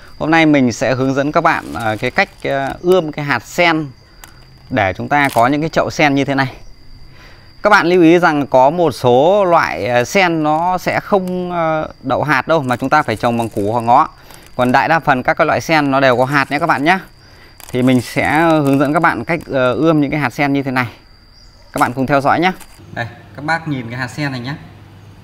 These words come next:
Đấy, cái phần đầu này nó có cái lỗ này. Đây, những hạt nào nó có một bên nó có cái lỗ.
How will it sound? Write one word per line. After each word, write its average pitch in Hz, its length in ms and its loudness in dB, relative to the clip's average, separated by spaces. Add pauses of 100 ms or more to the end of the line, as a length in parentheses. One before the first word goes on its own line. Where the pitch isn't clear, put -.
(300)
Đấy, 117 320 -4 (100)
cái 143 120 -14
phần 120 260 -6
đầu 120 200 -4
này 113 120 -8
nó 113 60 -12
có - 120 -14
cái 143 160 -8
lỗ 135 240 -10
này. 165 100 -8 (920)
Đây, 117 180 -6 (100)
những 123 140 -12
hạt 131 240 -6
nào 117 180 -4
nó 120 180 -10
có 131 100 -10
một 131 200 -10
bên 135 180 -8
nó 123 100 -10
có 135 80 -10
cái 131 140 -10
lỗ. 127 220 -10